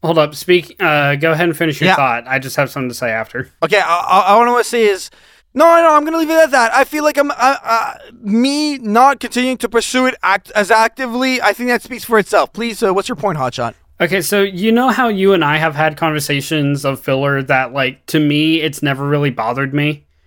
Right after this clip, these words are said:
Speaker 1: Like,
Speaker 2: Right.
Speaker 1: like, I'm, I'm with what you originally said. It's about building character. It's more exposure to the show we love and the characters we love and
Speaker 2: Right.
Speaker 1: stuff like that. I never actually knew filler hatred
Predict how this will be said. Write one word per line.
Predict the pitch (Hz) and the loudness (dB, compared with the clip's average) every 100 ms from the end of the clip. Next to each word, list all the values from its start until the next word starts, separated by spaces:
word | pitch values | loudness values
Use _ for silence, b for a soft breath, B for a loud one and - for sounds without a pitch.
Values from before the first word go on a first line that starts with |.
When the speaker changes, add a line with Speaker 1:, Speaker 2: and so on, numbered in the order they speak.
| _ - | _ -2
Speaker 1:
Like, | 147 135 | 0 2
Speaker 2:
Right. | 143 190 - _ - | 2 0 -6 _ -6
Speaker 1:
like, | 175 147 135 - _ | 0 0 -2 -14 _
I'm, | 160 160 160 156 147 - | -2 0 0 -2 -6 -6
I'm | 160 180 | -2 0
with | 202 196 - | 0 0 0
what | 190 180 | 0 2
you | 175 165 | 2 2
originally | 156 147 139 | 0 -2 -4
said. | 131 127 123 | -2 -2 -2
It's | 127 | -4
about | 160 156 160 | -2 0 0
building | 160 160 160 | 0 0 0
character. | 151 147 147 143 151 151 | 0 2 0 0 0 0
It's | 151 131 - | -2 -4 -4
more | 143 143 143 | 0 0 0
exposure | 143 - 135 135 131 143 | -2 -4 -2 -2 -2 -4
to | 131 139 | -4 -6
the | 135 | -6
show | 135 135 | -4 -2
we | 139 | -4
love | 135 127 131 131 | -4 -2 -4 -4
and | 131 | -6
the | |
characters | 131 131 127 135 - | -2 -2 -2 -10 -6
we | 139 | -6
love | 123 117 120 120 - b b b - | -4 -2 -4 -6 -18 b b b -4
and | 131 | 0
Speaker 2:
Right. | 135 | 2
Speaker 1:
stuff | 120 147 - | 2 0 0
like | 131 | -2
that. | 120 127 147 - b b - | 0 0 -2 -6 b b 0
I | 170 | 0
never | 185 175 180 196 247 254 | 0 0 2 2 0 -2
actually | 208 196 190 - 214 190 | 0 0 -2 -6 -4 0
knew | 156 151 156 175 196 196 b b | 2 2 2 2 0 -6 b b
filler | - - - 180 208 214 202 | -20 -6 0 2 4 4 2
hatred | 151 - 139 143 - 226 240 262 | -2 -4 -4 -4 -2 2 2 2